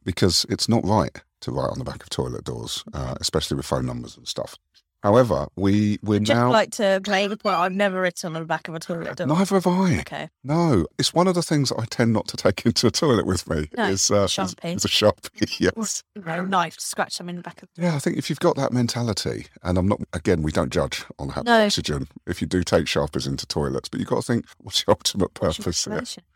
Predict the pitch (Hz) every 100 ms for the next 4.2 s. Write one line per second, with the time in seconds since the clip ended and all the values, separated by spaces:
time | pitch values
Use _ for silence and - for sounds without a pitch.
0 | - - 135 190 190 117 135 190 131 160
1 | 170 95 73 71 - - 76 62 69 76
2 | 92 92 90 175 - - 71 107 - -
3 | 113 123 - 104 95 87 90 92 67 67
4 | 82 -